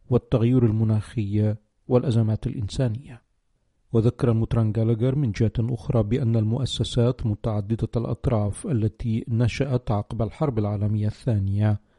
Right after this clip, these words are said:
من أجل حماية السلام والاستقرار تواجه اليوم مصاعب بسبب تضارب مصالح الدول وأجنداتها.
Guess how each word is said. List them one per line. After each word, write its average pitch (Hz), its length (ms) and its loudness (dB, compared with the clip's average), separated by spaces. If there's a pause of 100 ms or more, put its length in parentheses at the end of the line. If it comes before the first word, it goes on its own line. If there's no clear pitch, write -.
(480)
من 123 140 2
أجل 110 320 0
حماية 123 460 2
السلام 110 500 0
والاستقرار 110 840 0 (680)
تواجه 113 360 6
اليوم 123 480 2
مصاعب 107 500 2
بسبب 113 840 0
تضارب 117 540 2
مصالح 117 640 0
الدول 107 540 2 (240)
وأجنداتها. 117 1120 -2